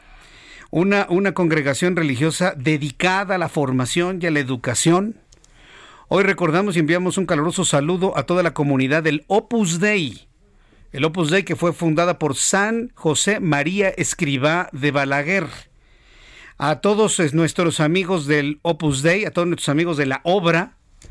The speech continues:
a todos los integrantes de los colegios del Opus Dei, a todos los que pertenecen a esta extraordinaria comunidad, les enviamos un saludo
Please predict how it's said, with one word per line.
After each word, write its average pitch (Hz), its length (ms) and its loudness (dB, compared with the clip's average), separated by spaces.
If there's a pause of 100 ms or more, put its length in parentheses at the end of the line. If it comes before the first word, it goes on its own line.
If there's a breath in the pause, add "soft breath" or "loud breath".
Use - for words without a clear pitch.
(440 loud breath)
a 139 220 -4
todos 175 320 0
los 151 240 -2
integrantes 156 600 -2
de 151 100 0
los 139 180 -2
colegios 143 800 -2
del 127 200 -2
Opus 127 360 -4
Dei, 160 360 0 (640 loud breath)
a 143 140 -2
todos 196 300 0
los 175 100 -2
que 160 120 -2
pertenecen 160 640 2
a - 20 2
esta 160 160 -4
extraordinaria 147 920 0
comunidad, 131 520 0
les 151 160 -4
enviamos 147 360 -2
un 156 120 0
saludo 165 560 -2